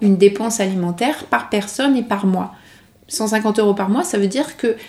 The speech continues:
si je les ai pas tous dépensés, ça va pas se reconduire sur le mois d'après. On peut pas, euh, capitaliser. Euh, et puis, on, on va fonctionner par du conventionnement. Et c'est vraiment là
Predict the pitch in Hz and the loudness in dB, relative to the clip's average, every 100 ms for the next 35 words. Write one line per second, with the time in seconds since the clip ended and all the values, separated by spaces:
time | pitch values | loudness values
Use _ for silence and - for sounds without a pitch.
0 | - - 247 220 220 208 208 320 - 226 | -16 -6 0 2 4 4 4 0 -2 0
1 | 202 202 196 196 311 254 214 - 339 339 | 2 2 0 -2 -2 2 2 2 2 0
2 | - 247 240 214 196 226 302 - 233 214 | -2 -4 0 0 0 -2 -6 -8 -4 0
3 | 214 214 202 196 - - - - _ _ | 2 2 0 -2 -4 -10 -12 -20 _ _
4 | _ _ - 170 208 247 208 190 190 226 | _ _ -14 -4 2 4 4 0 -6 -10
5 | 240 - 226 202 214 202 190 175 170 160 | -14 -8 -4 -2 -2 -2 -2 0 -2 -4
6 | 156 - - - - - - 170 175 - | -6 -10 -20 -18 -12 -6 -2 -2 -2 0
7 | 294 269 240 - - - 208 208 - 277 | 2 4 2 -6 -6 0 0 0 0 2
8 | 359 - 202 185 196 202 214 247 214 214 | 2 -2 -2 -2 -2 0 0 0 -2 0
9 | 214 277 254 214 190 - 262 240 240 - | 0 0 -2 -2 -2 -2 0 0 -2 -2
10 | 220 202 180 190 - 208 208 240 240 254 | -2 0 -2 -8 0 2 2 2 2 2
11 | 240 247 | 2 2